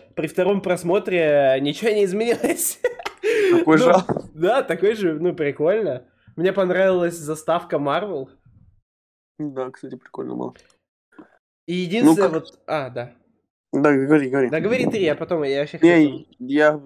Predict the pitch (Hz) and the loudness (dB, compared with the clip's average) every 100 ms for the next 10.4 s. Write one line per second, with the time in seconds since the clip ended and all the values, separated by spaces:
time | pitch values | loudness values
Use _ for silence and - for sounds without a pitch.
0 | 135 143 147 147 143 - 143 139 - 139 | -14 -8 -8 -8 -20 -14 -10 -10 -10 -12
1 | 135 _ 131 127 131 131 127 127 _ _ | -12 _ -12 -12 -8 -4 -4 -8 _ _
2 | _ _ _ _ - 143 202 214 202 202 | _ _ _ _ -8 -4 -2 -2 -2 -6
3 | 190 190 196 190 190 214 - 165 165 165 | -6 -4 -4 -2 -2 -4 -4 -2 0 0
4 | 170 170 190 180 160 160 151 147 175 170 | -4 -6 -8 -4 -6 -4 -6 0 0 0
5 | 147 156 165 165 151 - 147 147 - 175 | -6 -6 -4 -4 -6 -6 -8 -8 -6 -6
6 | 131 110 - - _ _ _ _ _ _ | -6 -10 -16 -20 _ _ _ _ _ _
7 | _ _ _ _ _ _ _ - - - | _ _ _ _ _ _ _ -18 -16 -10
8 | - 147 151 - - 110 - 123 165 - | 2 6 6 4 2 2 2 0 2 2
9 | - - - 113 127 143 170 160 131 113 | 2 0 0 2 2 2 2 0 -2 -4
10 | 110 120 - | -6 -10 -18